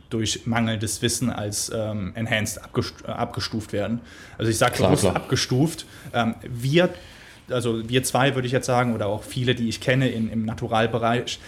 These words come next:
Speaker 1: können differenzieren zwischen enhanced und natural. Das haben wir auch zu Beginn schon, äh, differenziert. Und keins davon ist irgendwie mehr wert, also aus unserer Sicht.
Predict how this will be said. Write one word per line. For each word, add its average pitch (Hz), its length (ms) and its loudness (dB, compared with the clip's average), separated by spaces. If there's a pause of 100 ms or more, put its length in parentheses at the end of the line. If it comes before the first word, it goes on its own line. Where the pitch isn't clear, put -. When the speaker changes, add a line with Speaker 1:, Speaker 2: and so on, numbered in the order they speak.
(200)
Speaker 1:
können 147 320 4
differenzieren 131 680 2
zwischen 120 420 0
enhanced 120 460 0
und 107 160 -6
natural. 110 380 0
Das 123 160 0
haben 117 80 2
wir 110 60 0
auch 107 120 -2
zu - 160 -10
Beginn 117 240 0
schon, 110 240 -2
äh, 110 140 -4
differenziert. 107 580 -2 (260)
Und 110 220 0 (220)
keins 127 420 0 (160)
davon 131 400 2
ist 127 140 2
irgendwie 117 300 2
mehr 117 220 4
wert, 113 420 2
also 107 280 -4
aus 110 240 -6
unserer 117 340 2
Sicht. 127 360 -2